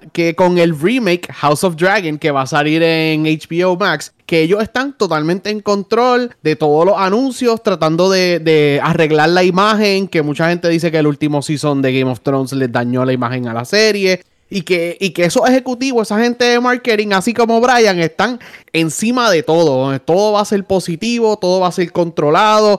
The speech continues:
todo va a salir al perfecto momento, las entrevistas cuando pasen. Y viene esta persona que se llama George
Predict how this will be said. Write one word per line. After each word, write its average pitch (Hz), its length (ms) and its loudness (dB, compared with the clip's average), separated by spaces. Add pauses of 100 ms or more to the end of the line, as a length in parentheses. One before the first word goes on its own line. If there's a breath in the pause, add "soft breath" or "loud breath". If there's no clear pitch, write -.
todo 196 280 4
va 220 80 4
a 220 60 0
salir 226 540 0
al 165 340 0
perfecto 180 520 -2
momento, 247 720 0 (140 loud breath)
las 170 160 0
entrevistas 175 640 0
cuando 226 360 0
pasen. 247 640 0 (240)
Y 294 300 2
viene 247 280 0
esta 262 220 -2
persona 247 440 0
que 214 100 0
se 185 160 2
llama 190 340 4
George 202 340 0